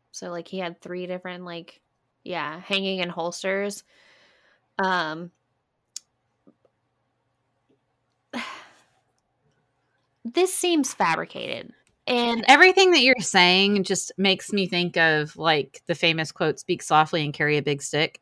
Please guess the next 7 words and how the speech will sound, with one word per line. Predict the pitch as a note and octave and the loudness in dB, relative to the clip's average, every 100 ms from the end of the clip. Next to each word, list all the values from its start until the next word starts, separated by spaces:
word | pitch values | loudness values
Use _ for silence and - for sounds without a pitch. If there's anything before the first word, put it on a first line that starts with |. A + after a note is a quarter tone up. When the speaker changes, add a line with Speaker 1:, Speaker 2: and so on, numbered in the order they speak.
| - | -2
Speaker 2:
I | |
feel | F#3 C#4+ | 2 6
like | D4 A#3 | 8 6
he | - A3+ G#3+ G3 F3+ E3+ - _ _ _ _ _ _ _ _ _ _ | 0 -2 2 4 4 2 -2 _ _ _ _ _ _ _ _ _ _
had | - - G3+ | -8 6 6
this | G3+ G3+ | 6 0
persona | - D#3 C#3 - C#3+ D3+ F#3+ B3 | -2 -4 -4 -2 0 2 2 2